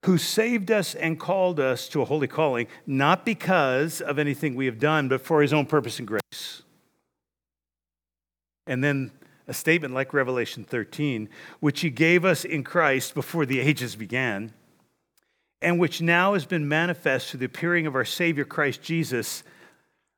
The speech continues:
who abolished death and brought life and liberty, immortality to light through the gospel," or abolished. It's the word luo. It means to destroy.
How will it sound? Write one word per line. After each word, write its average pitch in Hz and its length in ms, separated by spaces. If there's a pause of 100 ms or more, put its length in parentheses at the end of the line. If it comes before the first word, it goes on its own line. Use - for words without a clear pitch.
(120)
who 165 560 (720)
abolished 139 1080 (460)
death 139 500 (400)
and 139 100
brought 143 260
life 156 480 (180)
and 139 300
liberty, 143 600
immortality 120 920 (420)
to 143 100
light 120 420 (160)
through 135 220
the 113 80
gospel," 123 560
or 127 360 (760)
abolished. 139 800 (260)
It's - 100
the 143 60
word 135 180
luo. 135 600
It 123 80
means 131 180
to 143 140
destroy. 120 800